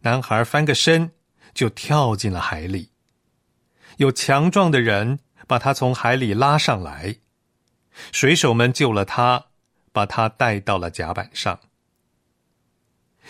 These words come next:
就像这个男孩，我们也正处在非常危险的境地。在天性上，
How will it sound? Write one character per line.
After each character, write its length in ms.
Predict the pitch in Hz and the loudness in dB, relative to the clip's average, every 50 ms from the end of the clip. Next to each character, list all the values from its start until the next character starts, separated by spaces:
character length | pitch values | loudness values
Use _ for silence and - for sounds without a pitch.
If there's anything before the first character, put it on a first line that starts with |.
| - - | -8 0
就 240 | - 175 170 156 135 | 2 4 4 4 4
像 300 | - - 147 139 131 123 | 4 4 2 2 2 2
这 200 | - 175 156 123 | 2 0 0 0
个 120 | - 104 | 0 -4
男 200 | 92 85 85 90 | -4 -4 -8 -8
孩， 440 | 90 - - 82 76 78 90 98 - _ _ _ _ _ _ - - - - | -8 -10 -10 -12 -12 -10 -12 -12 -12 _ _ _ _ _ _ -20 -18 -8 -2
我 80 | - 147 | 2 2
们 120 | 170 185 | 4 4
也 120 | 165 151 139 | 4 4 4
正 220 | - 175 160 156 | 4 4 2 2
处 220 | - - 127 117 | 0 0 -2 -2
在 160 | 117 - 139 131 | 0 0 0 0
非 220 | - - 147 147 | 2 0 0 0
常 320 | 143 - 123 113 123 127 | 0 0 -2 0 0 2
危 260 | 120 120 120 135 147 151 | 2 2 2 2 0 0
险 260 | 147 - 110 87 80 | -2 -2 -4 -6 -6
的 80 | 85 | -8
境 300 | 87 - 107 95 85 82 | -8 -6 -6 -6 -6 -6
地。 220 | - 98 87 82 _ _ _ _ _ _ _ _ _ _ _ _ _ _ _ _ _ _ _ _ _ _ _ _ _ _ _ _ | -10 -10 -12 -12 _ _ _ _ _ _ _ _ _ _ _ _ _ _ _ _ _ _ _ _ _ _ _ _ _ _ _ _
在 220 | - - 143 131 123 | -2 0 0 0 0
天 280 | - - - 165 175 | -2 -2 0 2 2
性 220 | 170 - 170 131 110 | 2 2 0 0 0
上， 320 | - - 110 90 87 117 | 0 0 -2 -2 -4 -10